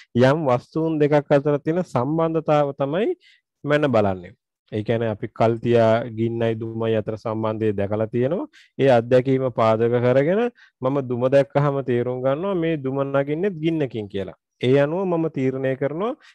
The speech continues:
ඒ දුම නගින ස්ථානයේ ගින්න ඇත කියලා. ඒතර ඔන්න ඔය විදියට ඒ සමස්ත විස්තරය අරගෙන යන්න. ඒතර ඒ සමස්ත විස්තරය අරන් යද්දි මේ අනුමානය කියන එක ස්වාර්ථ අනුමානයේදී මේ විදියට වෙනස් වෙනවා, පරාර්ථ අනුමානයේදී වෙනස් වෙනවා.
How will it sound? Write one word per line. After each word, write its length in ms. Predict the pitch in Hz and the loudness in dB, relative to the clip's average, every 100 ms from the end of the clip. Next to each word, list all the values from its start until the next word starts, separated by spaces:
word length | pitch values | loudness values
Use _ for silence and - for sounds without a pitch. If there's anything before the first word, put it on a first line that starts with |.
| - | -2
ඒ 140 | 147 | -2
දුම 220 | 135 135 139 | 0 -2 0
නගින 340 | 139 135 143 135 | 0 0 -2 -4
ස්ථානයේ 560 | - 139 135 147 202 | -4 0 0 2 0
ගින්න 300 | 185 165 175 | 0 0 0
ඇත 220 | 175 160 139 | 0 0 -2
කියලා. 380 | 113 95 92 - _ _ _ | -2 -4 -8 -18 _ _ _
ඒතර 200 | _ 143 | _ -6
ඔන්න 260 | 143 135 170 | -4 -4 -2
ඔය 160 | 170 160 | -2 -2
විදියට 420 | 156 151 190 202 233 - - _ - | -2 2 2 2 0 -2 -10 _ 0
ඒ 260 | 165 185 196 | 4 4 4
සමස්ත 460 | 147 131 151 - 196 | 0 0 0 -2 -2
විස්තරය 460 | 165 - 202 226 220 | -2 -2 2 4 6
අරගෙන 320 | 190 170 135 | 6 6 4
යන්න. 240 | 110 98 95 _ _ | 2 0 -8 _ _
ඒතර 220 | - 151 | -6 -2
ඒ 120 | 165 | 0
සමස්ත 420 | 156 131 143 139 156 | 2 0 0 -2 -4
විස්තරය 400 | 143 - 151 135 | -2 0 4 4
අරන් 240 | 131 139 | 4 2
යද්දි 340 | 139 156 220 233 _ _ - | -2 -2 -4 -4 _ _ -6
මේ 140 | 143 | -2
අනුමානය 640 | 135 127 131 131 131 123 123 | 0 -2 -2 0 2 2 -2
කියන 280 | 117 117 117 | 0 0 0
එක 220 | 113 104 170 247 _ _ _ | -2 0 -2 -2 _ _ _
ස්වාර්ථ 360 | 131 127 127 135 | 0 2 2 -2
අනුමානයේදී 720 | 120 117 113 113 110 104 110 | -2 -2 -2 -2 -4 -4 -4
මේ 160 | 110 110 | -2 -2
විදියට 300 | 107 110 110 | -2 -2 -2
වෙනස් 420 | 107 107 107 - | -4 -4 -6 -8
වෙනවා, 340 | 135 156 170 - | -6 -4 -4 -6
පරාර්ථ 420 | - 131 131 127 131 | -2 2 2 2 -2
අනුමානයේදී 640 | 123 120 117 117 113 110 | -2 -4 -6 -4 -6 -6
වෙනස් 300 | 104 107 - | -8 -8 -8
වෙනවා. 320 | 151 165 170 | -4 0 0